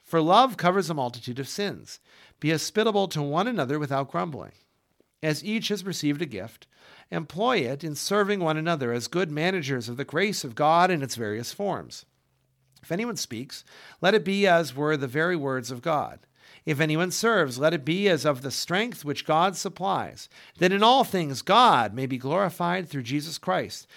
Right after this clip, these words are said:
to whom belong the glory and dominion forever and ever. Amen. Beloved, don't be astonished at the fiery trial which has come upon to test you,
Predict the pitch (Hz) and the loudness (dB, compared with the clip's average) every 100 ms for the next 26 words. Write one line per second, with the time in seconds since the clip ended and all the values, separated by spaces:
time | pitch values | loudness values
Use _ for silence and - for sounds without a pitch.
0 | - _ 143 151 202 175 156 147 131 120 | -20 _ 0 2 2 2 2 2 0 -2
1 | 139 160 190 165 123 113 107 107 - 117 | -2 0 -2 -4 -6 -8 -10 -12 -6 -4
2 | 147 170 120 87 82 104 _ _ 123 127 | -4 -4 -6 -8 -12 -16 _ _ -12 -8
3 | 139 82 - _ _ _ - - - 214 | -8 -10 -18 _ _ _ -20 -8 4 8
4 | 240 175 156 214 208 233 180 - 175 175 | 8 6 2 0 0 -4 -2 0 0 0
5 | 151 156 131 - 147 156 170 165 147 117 | 0 -4 -8 -4 0 0 0 -4 -2 -2
6 | 117 127 - 147 - 175 170 139 120 101 | -2 -6 -8 -12 -6 -4 -4 -6 -8 -10
7 | 131 139 185 175 - 104 | -10 -8 -6 -6 -8 -12